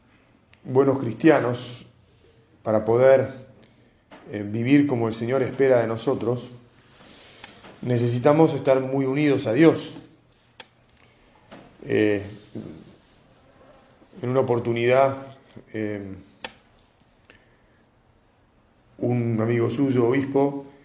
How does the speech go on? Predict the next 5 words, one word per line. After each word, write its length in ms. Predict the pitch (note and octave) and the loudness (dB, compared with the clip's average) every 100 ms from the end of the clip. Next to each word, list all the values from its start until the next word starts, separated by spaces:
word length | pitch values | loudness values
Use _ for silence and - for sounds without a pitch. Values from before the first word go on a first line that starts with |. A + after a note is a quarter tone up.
| _ _ - | _ _ -10
le 140 | A2 | -6
dijo, 520 | A#2+ A#2 B2 A#2+ A#2 - - - - - - _ _ _ _ _ _ _ _ _ _ - | -4 -2 2 2 0 -10 -20 -20 -20 -20 -20 _ _ _ _ _ _ _ _ _ _ -20
estaban 340 | - B2 A#2+ A2 | -6 0 2 2
hablando 400 | B2 C#3+ B2 B2+ | 2 2 0 -4
sobre, 500 | A#2+ G#2 G#2 G2+ | -4 -4 -4 -8